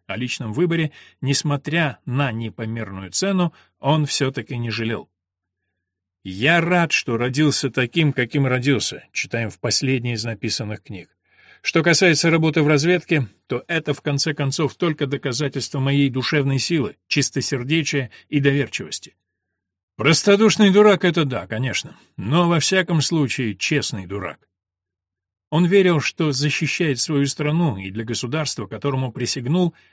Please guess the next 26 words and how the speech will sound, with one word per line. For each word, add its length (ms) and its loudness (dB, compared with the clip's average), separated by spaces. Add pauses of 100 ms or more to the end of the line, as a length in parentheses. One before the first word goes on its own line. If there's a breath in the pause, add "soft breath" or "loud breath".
(100)
сделал 400 2
все, 240 -2
что 220 -6
мог. 200 -10 (640)
И 100 0
если 280 4
сыгранные 520 2
роли 240 2
не 160 2
были 320 0
оценены 640 0
по 120 -12
достоинству, 640 -2
то 160 -2
как 240 -6
человек 480 0
он 140 0
прошел 340 -2
тот 180 -4
самый 560 -2 (160)
путь 280 0
к 60 -14
себе 420 -4 (260 soft breath)
или 340 2
испытание 760 -2
себя, 400 -4